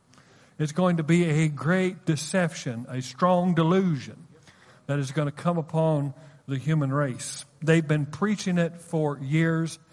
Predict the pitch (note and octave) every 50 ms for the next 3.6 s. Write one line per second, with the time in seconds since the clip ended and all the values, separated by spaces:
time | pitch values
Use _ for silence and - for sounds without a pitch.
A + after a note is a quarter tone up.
0 | - - _ - D#3 D#3 D3 C#3+ C#3+ C#3 C3 D3 D3+ D3+ D3 C#3+ C#3+ C#3 C3 -
1 | - - - - - _ _ - D3 D3+ D3 C#3 C#3 C3+ C3 D#3 D#3+ D3+ C#3+ A#2+
2 | A2 - - - - - - _ _ _ _ _ _ - D3 C#3+ C#3+ C#3+ C#3 C3+
3 | B2+ A#2+ A2+ D3+ D#3 E3 E3 F3+ F#3+ G3 -